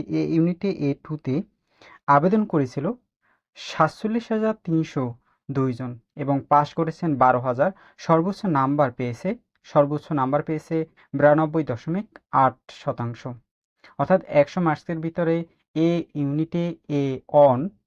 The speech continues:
বিরানব্বই দশমিক আট শতা-, আহ, শ-, শতাংশ নাম্বার পেয়েছে এক-, একশোর ভিতরে। এখন তোমাদের, আহ, র‍্যাংকিং অনুযায়ী তোমরা সাবজেক্ট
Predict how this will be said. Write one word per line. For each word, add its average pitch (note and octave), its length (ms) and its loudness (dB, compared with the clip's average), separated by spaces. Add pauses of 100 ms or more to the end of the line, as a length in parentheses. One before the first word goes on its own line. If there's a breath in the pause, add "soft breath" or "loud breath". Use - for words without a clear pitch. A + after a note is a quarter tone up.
(720)
বিরানব্বই E3 520 4
দশমিক F#3+ 420 -4
আট B2+ 200 -2
শতা-, - 240 -12
আহ, C3 240 2
শ-, - 440 -12 (140)
শতাংশ D3+ 460 -4 (440 soft breath)
নাম্বার C3 360 2
পেয়েছে C3+ 300 -10 (140)
এক-, C3 380 -8
একশোর C#3+ 280 -8
ভিতরে। B2+ 380 -8 (840 loud breath)
এখন F#3 340 2
তোমাদের, A#3 380 0 (100)
আহ, C#3 400 4 (200)
র‍্যাংকিং D#3+ 420 2
অনুযায়ী F#3 320 0
তোমরা D3 200 0
সাবজেক্ট C#3 500 -4